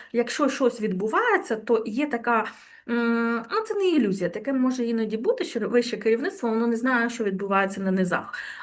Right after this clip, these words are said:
Але якщо воно про це не знає, значить, воно вважає за потрібне не бачити. Тобто, ну, це, це все, а, це все нормально.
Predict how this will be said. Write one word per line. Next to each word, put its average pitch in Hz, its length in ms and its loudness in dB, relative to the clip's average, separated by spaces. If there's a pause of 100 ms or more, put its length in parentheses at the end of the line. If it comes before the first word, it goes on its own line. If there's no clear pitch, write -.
Але 214 480 6
якщо 220 280 0
воно 185 200 0
про 175 160 0
це 185 140 0
не 190 100 0
знає, 285 300 6
значить, 190 280 -4
воно 165 260 -2
вважає 170 380 0
за 165 80 -4
потрібне 214 600 0
не 220 240 4
бачити. - 760 0
Тобто, - 440 -6
ну, 196 280 -6 (440)
це, 427 100 -6 (160)
це 427 80 0
все, 339 480 4 (360)
а, 185 800 0
це 269 60 -4
все 269 140 -2
нормально. 190 560 0